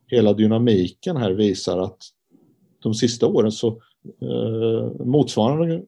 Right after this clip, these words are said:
analys gjordes tvåtusensjutton och publicerades av Entreprenörskapsforum. Eh, och sedan dess så ser vi en rörelse i att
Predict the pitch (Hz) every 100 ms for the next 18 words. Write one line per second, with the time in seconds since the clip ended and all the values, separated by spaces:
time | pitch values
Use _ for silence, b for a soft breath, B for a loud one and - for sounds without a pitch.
0 | - 135 127 120 107 123 110 98 - 95
1 | 98 92 92 127 123 - 156 165 156 123
2 | 117 117 90 90 87 92 95 95 - 95
3 | 92 - - - - - 107 _ _ _
4 | _ _ _ - - - - 117 113 117
5 | 117 170 - 120 - 120 80 92 131 156
6 | 131 123 120 131 92 87 87 104 90 87